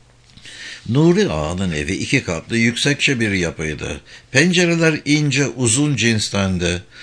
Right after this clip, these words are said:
Alt katın pencerelerine banka vitrinlerinde olduğu gibi demir çubuklar geçirilmişti. "Herhalde parası çok." diye düşündüm. "Hoş geldiniz hanım." "Hoş geldin kızım. Nasılsın bakalım?"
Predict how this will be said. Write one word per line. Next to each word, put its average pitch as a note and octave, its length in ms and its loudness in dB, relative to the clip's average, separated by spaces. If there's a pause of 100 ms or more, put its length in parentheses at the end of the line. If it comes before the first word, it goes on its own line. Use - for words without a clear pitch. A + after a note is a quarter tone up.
(220)
Alt E3+ 220 0
katın F2+ 320 -4
pencerelerine F2 920 -2
banka C#3 400 0
vitrinlerinde C#3+ 680 0
olduğu C#3 380 0
gibi C3+ 280 -2
demir A2+ 320 0
çubuklar A#2 560 -2
geçirilmişti. E2 1120 -2 (580)
"Herhalde C#2 540 -6
parası F2+ 600 -4
çok." - 360 -2
diye F#2+ 240 0
düşündüm. D#2+ 720 -2 (2000)
"Hoş - 260 0
geldiniz D3+ 480 4
hanım." C#3+ 220 0
"Hoş B2+ 280 2
geldin D3+ 420 2
kızım. D3 600 4
Nasılsın E3 400 2
bakalım?" C#3+ 460 4